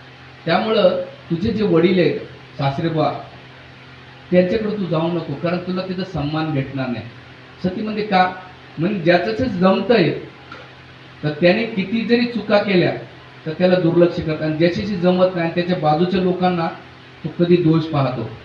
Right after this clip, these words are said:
म्हणजे आपल्या जगामध्ये उदाहरण घ्या ना, ज्याच्याशी आपलं जमतंय ना आणि त्याच्या बाजूचे कोणी राहू दे तरी आपल्याला, आपलं त्याच्यातले किती वाईट गुण असले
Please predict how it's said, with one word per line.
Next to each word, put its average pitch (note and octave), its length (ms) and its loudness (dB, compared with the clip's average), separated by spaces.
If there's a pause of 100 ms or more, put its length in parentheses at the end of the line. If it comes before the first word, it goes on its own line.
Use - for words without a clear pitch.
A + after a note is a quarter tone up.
(300)
म्हणजे E3 180 2
आपल्या F#3+ 200 4
जगामध्ये F#3+ 480 2
उदाहरण F#3 340 2
घ्या E3 140 0
ना, C3+ 80 -2 (420)
ज्याच्याशी F3+ 360 2
आपलं A3+ 220 2
जमतंय A3 380 0
ना F#3 120 -2 (800)
आणि C#3+ 140 -2
त्याच्या F#3 280 0
बाजूचे G#3 400 0
कोणी G#3+ 280 -2
राहू G3 200 0
दे G3 140 -4
तरी A3 120 -2
आपल्याला, G#3 300 0
आपलं F#3+ 220 -2
त्याच्यातले G#3 360 -6
किती G#3+ 300 -4
वाईट A3+ 220 6
गुण A3 180 -4
असले - 280 -2